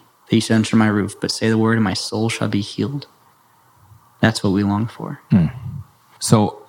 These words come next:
Speaker 2: as it relates to the Eucharist and the Eucharistic revival and the lay faithful and the numbers that we're seeing of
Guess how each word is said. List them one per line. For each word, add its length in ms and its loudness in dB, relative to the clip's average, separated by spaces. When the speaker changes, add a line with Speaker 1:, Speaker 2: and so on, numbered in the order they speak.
Speaker 2:
as 200 4
it 80 4
relates 480 2
to 260 4
the 160 4
Eucharist 680 4
and 160 4
the 40 6
Eucharistic 600 4
revival 640 4
and 240 4
the 80 4
lay 300 4
faithful 640 2
and 280 2
the 100 4
numbers 640 4
that 180 2
we're 140 4
seeing 600 2
of 640 0